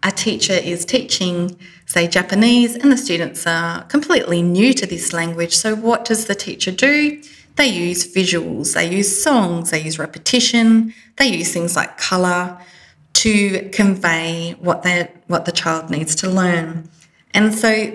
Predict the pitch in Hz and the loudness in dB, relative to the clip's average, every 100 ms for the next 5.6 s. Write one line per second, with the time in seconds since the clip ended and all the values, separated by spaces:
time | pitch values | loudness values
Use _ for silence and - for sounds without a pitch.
0 | 208 254 247 254 226 208 196 180 175 175 | 0 0 0 0 2 2 2 0 0 0
1 | 180 208 220 214 175 175 170 - - - | 0 0 0 2 2 2 -2 -4 -12 -4
2 | - - 208 165 - 165 160 156 - 220 | 0 2 2 2 0 0 0 -2 -4 0
3 | 285 285 294 247 233 214 220 190 175 160 | 0 0 -2 -2 -2 -4 -4 -4 -4 -4
4 | - 170 165 165 165 165 156 - - 175 | -4 0 0 -2 -6 -4 -4 -4 -4 0
5 | 170 170 160 156 - - | 0 0 -2 -4 -6 -10